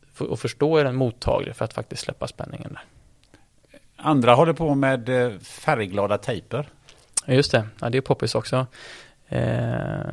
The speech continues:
Speaker 1: jag har inte själv jobbat med det. Jag vet att en del, eh, liksom, eh, tycker att det är fantastiskt. Och jag vet att många fysioterapeuter tycker att evidensen är obefintlig.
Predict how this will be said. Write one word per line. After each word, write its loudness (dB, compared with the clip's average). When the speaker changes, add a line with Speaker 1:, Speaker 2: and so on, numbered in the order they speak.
Speaker 1:
jag 2
har 10
inte 2
själv 4
jobbat 4
med 2
det. 2
Jag 4
vet 2
att -4
en 0
del, 4
eh, -6
liksom, -4
eh, -8
tycker -2
att -4
det 0
är 2
fantastiskt. -2
Och 2
jag 4
vet 2
att -6
många 0
fysioterapeuter 0
tycker 0
att 0
evidensen 0
är -2
obefintlig. -4